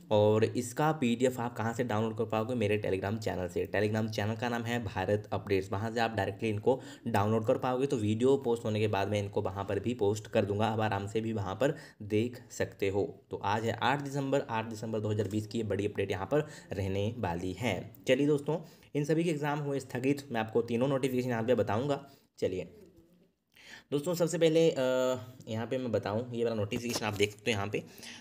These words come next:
तो ये कुछ एडवर्टाइजमेंट नोटिस है, ठीक है। तो ये आप देख सकते हो कैटेगरी, अ, बी सी डी on contract basis के ऊपर, ठीक है। सात जनवरी इसकी लास्ट डेट है। और क्या क्या इसके प्लेसमेंट ऑफिसर्स की वैकेंसीज हैं, अ, ठीक है। एक है पीजीटी पोस्ट ग्रेजुएट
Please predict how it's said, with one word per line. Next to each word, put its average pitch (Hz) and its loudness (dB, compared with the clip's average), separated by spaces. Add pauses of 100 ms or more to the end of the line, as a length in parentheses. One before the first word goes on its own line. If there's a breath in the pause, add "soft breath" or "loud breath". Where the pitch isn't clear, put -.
(120)
तो 143 6
ये 147 8
कुछ 156 4
एडवर्टाइजमेंट 135 4
नोटिस 123 2
है, 135 -2 (180)
ठीक 117 -6
है। 165 -2 (340 loud breath)
तो 123 4
ये 127 8
आप 123 6
देख 120 0
सकते - -2
हो 135 0
कैटेगरी, 127 0
अ, 104 6
बी 110 4
सी 135 0
डी 135 2 (520)
on 117 0
contract 123 -2
basis 127 0
के 123 -2
ऊपर, 131 0 (280 loud breath)
ठीक 123 -2
है। 147 4
सात 131 2
जनवरी 113 0
इसकी 123 -2
लास्ट 101 2
डेट 131 4
है। 143 -8 (280 loud breath)
और 113 -4
क्या 117 -2
क्या 123 0
इसके 123 -2
प्लेसमेंट 120 2
ऑफिसर्स 117 0
की 127 2
वैकेंसीज 113 0
हैं, 110 0
अ, 104 2
ठीक 107 0
है। 110 0 (280)
एक 113 2
है 113 2 (520 loud breath)
पीजीटी 123 -4
पोस्ट 117 2
ग्रेजुएट 113 2